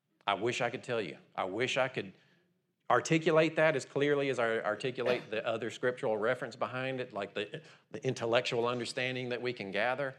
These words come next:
But what you gotta do is you gotta take all of those, you know, you gotta take all of those materials and paint that picture in your own heart. You've gotta be the artist of your relationship with God. You have to be the one that takes the,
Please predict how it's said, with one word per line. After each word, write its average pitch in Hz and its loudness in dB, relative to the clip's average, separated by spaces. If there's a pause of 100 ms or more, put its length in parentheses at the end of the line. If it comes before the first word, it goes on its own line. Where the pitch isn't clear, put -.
(300)
But 107 -4
what 101 -6
you 120 0
gotta 160 6
do 170 6
is 101 -4
you 123 -4
gotta 139 4
take 143 0
all 147 10
of 156 2
those, 156 2
you 127 -2
know, 110 0 (380)
you 110 -2
gotta 139 8
take 120 2
all 151 8
of 143 4
those 151 6
materials 143 2
and 92 -6
paint 151 0
that 139 2
picture 151 -2
in 104 -6
your 98 -2
own 107 -2
heart. 78 -10 (1040)
You've 160 2
gotta 143 6
be 139 2
the 123 2
artist 123 2
of 98 -4
your 113 -2
relationship 110 -2
with 85 -8
God. 98 -2 (760)
You 185 6
have 165 4
to 139 -6
be 127 -2
the 117 0
one 131 0
that - -10
takes 180 2
the, 208 -10